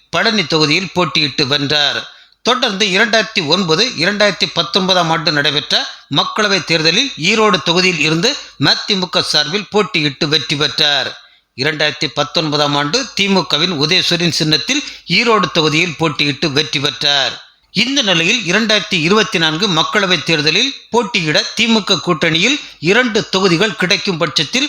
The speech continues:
ஒரு தொகுதியில் துரை வைகோவும் மற்றொரு தொகுதியில் தானும் போட்டியிடலாம் என திட்டமிட்டிருந்தார் கணேசமூர்த்தி. ஆனால், திமுக கூட்டணியில் இடம்பெற்றிருந்த மதிமுகவுக்கு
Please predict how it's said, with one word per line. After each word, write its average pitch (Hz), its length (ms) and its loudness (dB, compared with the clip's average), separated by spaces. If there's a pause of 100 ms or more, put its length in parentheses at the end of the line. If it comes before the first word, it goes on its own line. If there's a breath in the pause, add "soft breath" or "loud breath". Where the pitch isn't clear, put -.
(260 loud breath)
ஒரு 226 280 4 (100)
தொகுதியில் 185 500 2
துரை 214 260 2
வைகோவும் 180 580 2 (200 loud breath)
மற்றொரு 214 480 0
தொகுதியில் 175 460 2 (100)
தானும் 185 400 2
போட்டியிடலாம் 170 640 2
என 151 260 2
திட்டமிட்டிருந்தார் 156 960 -2
கணேசமூர்த்தி. 151 760 0 (640 loud breath)
ஆனால், 143 460 0
திமுக 156 420 0
கூட்டணியில் 151 580 0
இடம்பெற்றிருந்த 147 720 0 (140)
மதிமுகவுக்கு 156 920 0